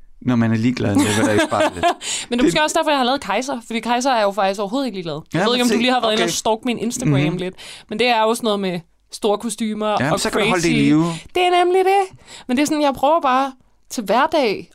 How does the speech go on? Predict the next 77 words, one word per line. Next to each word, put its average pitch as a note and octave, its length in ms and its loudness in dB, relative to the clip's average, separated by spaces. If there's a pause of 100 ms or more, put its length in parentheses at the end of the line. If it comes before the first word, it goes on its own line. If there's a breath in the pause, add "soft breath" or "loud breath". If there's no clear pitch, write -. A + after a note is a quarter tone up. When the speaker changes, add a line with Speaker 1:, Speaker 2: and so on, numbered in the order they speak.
Speaker 2:
at G#3 80 -10
prøve, G#3+ 460 0
og G3 100 -2
sådan, A3 100 -8
når G3 80 -2
jeg G3+ 140 -2
går, A3 100 0
når G#3+ 100 -2
jeg G#3+ 60 2
er A3 40 4
ude A#3 100 0
at B3 60 -2
shoppe, G#3+ 240 0
så A#3+ 60 -4
er G#3+ 40 -4
jeg G3+ 60 -6
sådan, F#3 180 -12
"Åh, - 440 -6
den G3+ 100 -8
der," E3 240 -10
og E3 80 -12
så - 100 -8
skal - 180 -4
jeg F#3+ 100 -10
være G3 120 -4
lidt G3 140 -6
smadret, F#3 400 -2
"Åh, G#3 240 2
nyt A3 180 -2
nittebælte," G3 680 -2
og F#3+ 100 -6
sådan G3 100 -10
noget. F3+ 140 -6
Men - 220 -20
det - 40 -10
er B3+ 40 -6
som D4+ 160 -2
om, B3+ 40 -6
jeg C4+ 160 -2
glemmer, A#3+ 340 -4 (240)
ja, B3+ 240 -4
til C4 100 -10
hverdag, B3+ 360 -4
sådan C4 100 -12
ligesom B3+ 200 -10
at G#3+ 100 -10
tage A3+ 260 -6
det A3 120 -12
på. C#4+ 500 -6
Speaker 1:
Mm, C3+ 220 -6
ja, C#3 280 -4
for- D3 60 -8
Speaker 2:
Fordi C#4+ 420 0
at B3 200 2
jeg B3+ 140 0
ved C#4+ 200 -2
ikke, C#4+ 180 -8 (300 soft breath)
men A#3+ 60 -2
jeg A3+ 80 0
tror C4 120 0
også, C4+ 120 -2
det D4 80 -4
er A#3 40 -6
fordi, A#3+ 460 -2
egentlig, F3+ 420 -4
øh, - 80 -6 (280)
helt A3 340 -10
vildt D3+ 140 -12
nederen, D3+ 320 -8
er D#3+ 80 -6
det E3+ 140 -8
sådan, F#3 120 -8
hvis F#3 180 -6
jeg F#3+ 80 -6
gerne G3 260 -2
vil A3 180 -4
ud, A3+ 340 -6